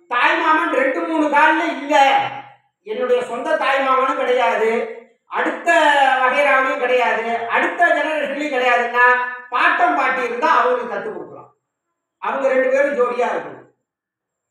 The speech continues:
அந்த வகையில இருக்கும் பொழுது இந்த குழந்தையை அவர்களுக்கு தத்து கொடுக்க வேண்டும். எப்படி தத்து கொடுப்பது? ஒரு சிவாலயத்திற்கு போக வேண்டும். வேற எந்த கோயிலையும் பண்ணக்கூடாது, அது பரிகாரம் ஆகாது.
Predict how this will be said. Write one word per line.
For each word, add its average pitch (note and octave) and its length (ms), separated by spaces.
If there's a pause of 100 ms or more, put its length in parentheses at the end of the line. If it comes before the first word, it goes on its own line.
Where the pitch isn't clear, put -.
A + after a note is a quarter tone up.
அந்த C4+ 280
வகையில C4 340
இருக்கும் B3 320
பொழுது C4 640
இந்த A3+ 160
குழந்தையை A#3+ 480
அவர்களுக்கு - 520
தத்து - 220
கொடுக்க E3+ 260
வேண்டும். - 280 (200)
எப்படி B3+ 320
தத்து B3 320
கொடுப்பது? E3+ 580 (1080)
ஒரு B3+ 160
சிவாலயத்திற்கு B3 960
போக F#3+ 220
வேண்டும். E3+ 180
வேற A#3+ 200
எந்த A#3 240
கோயிலையும் A#3+ 360
பண்ணக்கூடாது, F#3 460 (540)
அது G3 440
பரிகாரம் G#3+ 440
ஆகாது. - 420